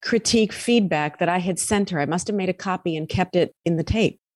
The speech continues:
And I looked at that and I thought, "Oh my gosh, I've already been doing this.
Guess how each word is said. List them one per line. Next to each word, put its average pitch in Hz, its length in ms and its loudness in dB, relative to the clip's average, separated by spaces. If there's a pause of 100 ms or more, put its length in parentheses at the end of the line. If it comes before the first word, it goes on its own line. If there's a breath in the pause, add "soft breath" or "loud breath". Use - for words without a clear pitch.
(280)
And 220 140 4
I 214 120 4
looked 269 360 2
at 294 120 0
that 226 180 2
and - 40 -4
I 208 100 2
thought, 196 320 -2 (140)
"Oh 202 220 4
my 214 220 4
gosh, 214 640 -2 (480)
I've 262 180 4 (120)
already 220 500 4
been 180 340 2
doing 156 400 0
this. - 400 -6